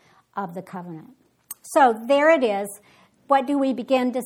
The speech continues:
see? David is not like other kings. He has a mighty king to whom he turns.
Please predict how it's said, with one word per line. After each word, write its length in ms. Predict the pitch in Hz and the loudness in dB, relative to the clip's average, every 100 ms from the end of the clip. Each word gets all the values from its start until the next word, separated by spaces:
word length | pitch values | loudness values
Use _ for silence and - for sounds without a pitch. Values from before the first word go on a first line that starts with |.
| - | -6
see? 160 | 233 | -8
David 460 | 202 240 240 247 226 | -2 0 0 -2 -4
is 240 | 220 202 | -8 -8
not 280 | 233 233 240 | -6 -4 -4
like 220 | 233 247 | -4 -4
other 260 | 254 226 233 | -4 -2 -4
kings. 420 | 226 220 202 226 - - _ _ _ _ | -6 -10 -10 -12 -14 -20 _ _ _ _
He 220 | 285 262 | -4 0
has 260 | 277 254 247 | 0 0 -2
a 40 | |
mighty 460 | 226 240 247 285 294 | -4 0 0 0 -6
king 380 | - 254 240 | -6 -4 -4
to 140 | 233 208 | -6 -8
whom 300 | 190 240 226 | -6 -6 -6
he 140 | 247 | -8
turns. 640 | 247 - 220 202 202 220 | -10 -8 -6 -6 -8 -12